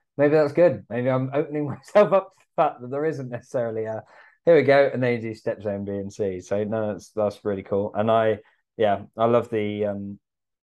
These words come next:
uh, yeah, I love the, the, the nuance points that you've highlighted around, like, you know, being too careful can actually be taken to a discomfort with lack of control,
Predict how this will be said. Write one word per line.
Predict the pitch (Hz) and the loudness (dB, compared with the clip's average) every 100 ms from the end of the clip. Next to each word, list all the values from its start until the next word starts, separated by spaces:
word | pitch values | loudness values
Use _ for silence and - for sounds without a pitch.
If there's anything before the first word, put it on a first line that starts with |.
| _ _ _ | _ _ _
uh, | 95 95 95 95 90 - _ _ | -14 -12 -12 -14 -16 -18 _ _
yeah, | 101 101 95 | -4 -2 -2
I | |
love | 107 107 - | 0 -2 -2
the, | 101 98 95 - _ _ - | -6 -4 -8 -14 _ _ -14
the, | 104 104 101 98 104 101 _ _ | -4 -2 -2 -4 -8 -20 _ _
the | 107 | -4
nuance | 120 127 113 107 104 - - _ - | 0 2 2 0 -4 -14 -20 _ -4
points | 113 110 - | -2 -2 -8
that | 98 | -10
you've | 95 | -6
highlighted | - 107 98 95 - 98 | -2 0 0 -2 -4 -8
around, | 95 95 98 95 | -6 -6 -6 -8
like, | 95 - - _ _ _ | -10 -12 -18 _ _ _
you | 104 | -4
know, | 95 | -4
being | 92 113 110 104 | 0 0 0 -2
too | 113 104 | -4 -2
careful | 127 120 113 98 98 104 _ _ _ _ | 0 0 0 -6 -8 -10 _ _ _ _
can | 110 | -4
actually | 110 101 104 | -4 -4 -8
be | 98 | -6
taken | - 107 104 104 | -2 -2 -2 -4
to | 104 101 | -2 -2
a | 101 | -4
discomfort | 98 - 113 104 110 98 | -8 -6 -6 -4 -8 -6
with | 104 | -4
lack | 104 101 104 | -4 -6 -10
of | - | -12
control, | 101 - 131 104 104 107 | -8 2 4 4 2 0